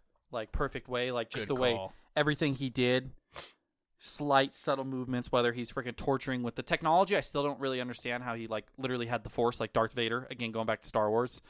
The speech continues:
Speaker 1: Um,
Speaker 2: Uh, super cool, though. I don't care. It's a superhero movie.
Speaker 1: No,
Speaker 2: That,
Speaker 1: I know.
Speaker 2: that part I'm not too worried about.
Speaker 1: I know. I'm just saying I didn't understand, and maybe I would like, instead of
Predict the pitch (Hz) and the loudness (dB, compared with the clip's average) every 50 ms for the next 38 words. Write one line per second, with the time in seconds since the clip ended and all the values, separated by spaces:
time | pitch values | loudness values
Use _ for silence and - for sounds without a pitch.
0 | - - - _ _ _ _ _ - - 123 120 117 107 104 101 98 - - _ | -20 -20 -20 _ _ _ _ _ -8 -6 -4 -4 -2 -4 -6 -8 -12 -18 -20 _
1 | _ _ _ _ _ _ _ 113 123 - - - - 233 175 180 - - 170 185 | _ _ _ _ _ _ _ -6 -6 -4 -4 0 0 0 0 0 4 8 8 8
2 | 202 165 135 123 120 160 185 147 - 113 123 175 185 240 285 - 453 370 214 135 | 10 8 6 6 8 6 6 4 2 -2 -4 -2 -2 -2 2 2 2 2 2 2
3 | 147 147 143 131 120 113 107 85 - _ _ _ _ _ _ _ _ _ _ _ | 2 2 2 0 -4 -4 -6 -8 -10 _ _ _ _ _ _ _ _ _ _ _
4 | _ _ _ _ _ _ - 269 320 294 240 330 - - 180 170 180 202 147 135 | _ _ _ _ _ _ 10 12 12 12 12 10 8 8 10 10 10 10 8 6
5 | 143 151 143 110 - - 139 120 113 107 104 113 135 156 208 - - - _ _ | 2 0 -2 -2 0 0 -2 0 0 -2 0 2 4 4 4 2 -2 -20 _ _
6 | _ 180 240 294 294 180 175 165 147 143 135 - - 143 123 120 120 120 113 110 | _ 2 2 4 6 6 8 6 6 4 0 -4 -2 0 0 0 -2 -2 -4 -6
7 | 110 107 - - 139 151 180 170 135 127 120 127 135 131 120 113 113 120 117 113 | -6 -8 -6 -4 -2 0 0 0 0 0 0 2 2 0 0 0 -2 -4 -4 -4
8 | - - 135 131 - - 147 135 127 123 120 - | -4 -8 -12 -10 -4 -2 -2 0 0 0 -4 -4